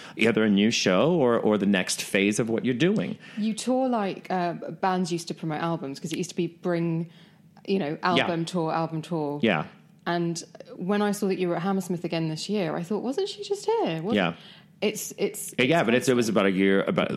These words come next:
Speaker 1: I think a little over a year and a half
Speaker 2: Mm-hmm.
Speaker 1: before. And that's the ticket, is that you have to figure out what to do. And for me, w-, what I've chosen to do, um, a lot of,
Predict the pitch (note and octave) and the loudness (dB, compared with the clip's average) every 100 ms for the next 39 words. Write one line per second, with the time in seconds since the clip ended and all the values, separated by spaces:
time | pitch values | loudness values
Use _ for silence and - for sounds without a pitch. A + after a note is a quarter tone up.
0 | - G2 F3+ D3+ C#3 C#3 C3 C3 B2+ B2+ | -2 0 0 2 2 2 2 2 2 0
1 | B2 - G#3 A3 F#3+ - - - E3 F#3 | -2 -2 2 4 4 0 -8 -2 2 2
2 | F#3 F3+ - G#3 C3 A2+ A2 A#2+ B2 B2+ | 2 0 2 2 4 2 2 2 2 2
3 | C#3+ B2+ C#3+ B2+ G#2+ G#2+ F#3 A#2+ B2+ E3+ | 0 0 2 4 4 4 2 4 4 6
4 | F3 D#3 - - - G#2+ - A2 A#2 B2+ | 4 2 -2 -12 -4 0 2 4 4 4
5 | G#2+ - E3+ F3+ D#3+ F#2+ F#2+ F#2 E2+ G#2 | 2 4 4 4 2 0 4 4 6 4
6 | - G2 F#2+ F#2 G2 G2+ G2+ G2+ F2+ - | 2 4 4 2 2 4 4 2 0 -6